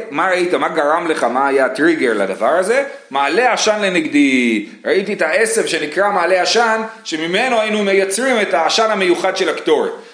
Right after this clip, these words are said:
"נומתי לו", זה ענן, כמו נעניתי לו, "בני,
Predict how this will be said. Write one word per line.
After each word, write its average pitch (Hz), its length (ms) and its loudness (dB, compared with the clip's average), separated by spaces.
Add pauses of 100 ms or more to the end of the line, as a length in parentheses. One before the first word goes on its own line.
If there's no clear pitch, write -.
(140)
"נומתי 160 600 -2
לו", 156 420 2
זה 107 220 -2
ענן, 107 260 -2 (200)
כמו 107 220 -8
נעניתי 135 460 -4
לו, 117 140 -2 (300)
"בני, 170 480 -4